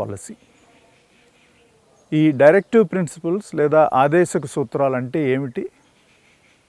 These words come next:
ఇవి ఈ ఆర్థిక వనరులతో కూడిన విషయం గనక, వీటిని రాజ్యం ఎంతవరకు చేయగలిగితే అంతవరకు తన, ఆ, ప్లానింగ్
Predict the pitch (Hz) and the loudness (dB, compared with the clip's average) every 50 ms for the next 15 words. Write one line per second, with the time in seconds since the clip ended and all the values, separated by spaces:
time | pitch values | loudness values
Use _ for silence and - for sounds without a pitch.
0 | _ _ _ _ _ _ _ _ _ 156 165 165 170 185 226 214 170 143 - _ | _ _ _ _ _ _ _ _ _ 0 0 0 2 0 0 2 0 0 -2 _
1 | _ _ 160 147 143 143 139 - 120 131 147 180 180 165 - 202 208 - 196 175 | _ _ -2 -2 0 0 0 0 2 4 4 4 2 2 0 0 2 2 4 2
2 | 170 165 175 180 180 185 185 156 - 202 185 165 143 175 170 156 151 143 139 135 | 4 4 2 2 4 4 2 2 2 0 0 0 0 -2 -4 -2 -2 -4 -4 -6
3 | 123 - - 151 143 139 123 113 110 104 107 - - 151 262 - _ _ _ _ | -6 -6 -6 -6 -4 -4 -6 -6 -8 -8 -10 -10 -10 -10 -10 -12 _ _ _ _
4 | _ _ _ _ _ _ _ _ _ _ _ _ _ _ _ _ _ _ _ _ | _ _ _ _ _ _ _ _ _ _ _ _ _ _ _ _ _ _ _ _
5 | _ 139 110 113 151 185 214 190 - 220 180 143 - - - - 123 131 135 143 | _ -12 -4 0 0 2 0 0 -2 -4 -4 -4 -8 -10 -12 -2 2 2 4 4
6 | 156 151 147 175 190 175 151 - - _ - 139 139 147 - 190 180 190 185 185 | 2 0 -4 -6 -6 -6 -6 -12 -14 _ -6 -6 -6 -2 0 2 4 4 4 4
7 | 160 - 202 160 - 180 170 165 151 160 156 151 139 156 147 - 196 202 - _ | 2 2 -2 0 2 2 2 2 2 2 0 0 -2 -4 -2 -2 -2 -2 -2 _
8 | _ _ - 135 151 135 - 160 151 151 147 139 - 196 190 180 - - _ _ | _ _ -6 -6 -4 -2 0 0 2 0 0 -2 -2 -4 -4 -4 -4 -10 _ _
9 | _ _ _ _ _ _ _ _ _ _ - 147 147 147 - - _ _ _ _ | _ _ _ _ _ _ _ _ _ _ -2 -2 0 -2 -4 -4 _ _ _ _
10 | _ _ _ _ _ _ _ _ _ _ _ - 135 127 123 120 - _ _ _ | _ _ _ _ _ _ _ _ _ _ _ -4 -2 0 0 -2 -4 _ _ _
11 | 147 131 139 156 180 190 190 180 170 143 | 2 2 2 4 2 2 0 0 -2 -6